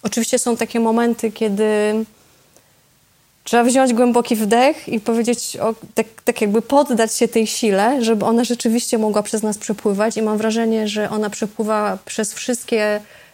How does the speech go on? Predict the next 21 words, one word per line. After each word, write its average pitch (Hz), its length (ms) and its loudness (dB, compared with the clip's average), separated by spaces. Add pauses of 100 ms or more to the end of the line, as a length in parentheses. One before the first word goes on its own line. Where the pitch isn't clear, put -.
(100)
e, 196 680 2
osoby, 214 500 0
niezależnie 226 540 2
od 214 100 -2
zawodu, 220 600 0 (440)
że 208 100 -2
po 220 120 -2
prostu 240 340 -2
mamy 233 240 2
te 226 100 -2
momenty, 240 580 0
kiedy 220 380 -2
ta 208 220 -2
większa 226 440 0
mądrość, 240 600 0
ta 202 200 -2
większa 214 460 -2
siła, 220 520 -2 (480)
ta, 196 480 -2 (240)
ta 196 400 -4
siła 208 580 -2